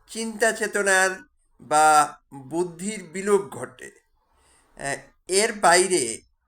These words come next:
প্রতিটা প্রাণী, এমন, প্রতিটি মানুষ, এমনকি প্রতিটি পা-, প্রাণী তার, আহ, প্রাণকে বা জীবনকে সবচেয়ে বেশি ভালোবাসে। সেক্ষেত্রে আমাদের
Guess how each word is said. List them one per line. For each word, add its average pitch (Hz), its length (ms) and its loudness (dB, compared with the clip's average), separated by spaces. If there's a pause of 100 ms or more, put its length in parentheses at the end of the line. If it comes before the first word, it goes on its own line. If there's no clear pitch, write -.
(200)
প্রতিটা 214 680 0
প্রাণী, 165 840 0 (300)
এমন, 165 280 -4 (420)
প্রতিটি 220 420 -10
মানুষ, 190 600 2
এমনকি 202 360 -6
প্রতিটি 214 380 -12
পা-, - 420 2
প্রাণী 196 480 0
তার, 185 220 4
আহ, - 800 -20
প্রাণকে 208 680 0
বা 190 140 4
জীবনকে 170 480 -6
সবচেয়ে 214 440 -10
বেশি 139 240 -10
ভালোবাসে। 120 640 -12 (380)
সেক্ষেত্রে 220 760 -2 (1500)
আমাদের 180 760 0